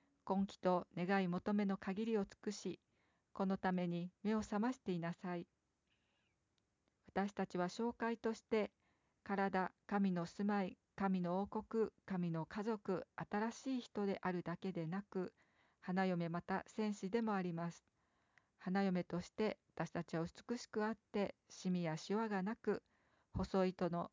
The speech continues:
雨布を着ていなければなりません。戦士として私たちは神の敵と戦うよう装備されていなければなりません。自己は最大の敵であるので、私たちは神の言葉の殺す力を経験する必要が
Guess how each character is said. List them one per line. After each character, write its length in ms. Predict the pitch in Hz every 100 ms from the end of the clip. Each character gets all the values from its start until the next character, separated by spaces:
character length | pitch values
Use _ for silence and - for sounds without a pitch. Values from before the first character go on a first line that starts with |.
| _
雨 260 | - 175 175
布 260 | 175 175 170
を 80 |
着 180 | 165 208
て 140 | 208 202
い 40 |
な 140 | 208
け 120 | 208 190
れ 120 | 196
ば 120 | 254
な 120 | 196
り 100 | 170
ま 140 | 160 165
せ 200 | 175 170
ん。 80 | - _ _ _ _ - _ _ _ _ _
戦 260 | - 240 247
士 100 | -
と 180 | 208 202
し 120 | -
て 300 | 202 226 247 - _ _
私 160 | 175 170
た 140 | 175
ち 160 | - 170
は 100 | 165
神 280 | - 220 202
の 100 | 185
敵 240 | 180 -
と 120 | 180
戦 520 | 180 202 214 208 208
う 80 | 208
よ 220 | 240 226 -
う 40 |
装 180 | - 233
備 140 | 208 208
さ 160 | 202
れ 100 | 208
て 100 | 202
い 60 | 202
な 140 | 196
け 120 | 202
れ 120 | 196 196
ば 200 | 269 -
な 80 | 156
り 120 | 151
ま 160 | 147 143
せ 240 | - 190
ん。 80 | 180 _ _ _ _ _ _ _ _ _ _ _
自 140 | - 202
己 20 | 190
は 220 | 175 165
最 300 | - 208 233
大 180 | 240 240
の 100 | 233
敵 260 | 226 214 220
で 160 | 220
あ 80 | 208
る 100 | 240
の 120 | 220 196
で、 180 | - - _ _ _
私 280 | - - 175
た 120 | 175
ち 140 | - 170
は 120 | 160
神 260 | - 196 185
の 120 | 170
言 280 | - - 202
葉 120 | 202
の 140 | 190
殺 200 | - 220
す 120 | 247 -
力 340 | - 247 262
を 80 | 240
経 220 | - 226
験 240 | 226 233 233
す 140 | -
る 100 | 226
必 240 | 214 - 226
要 100 | 220
が 160 | 277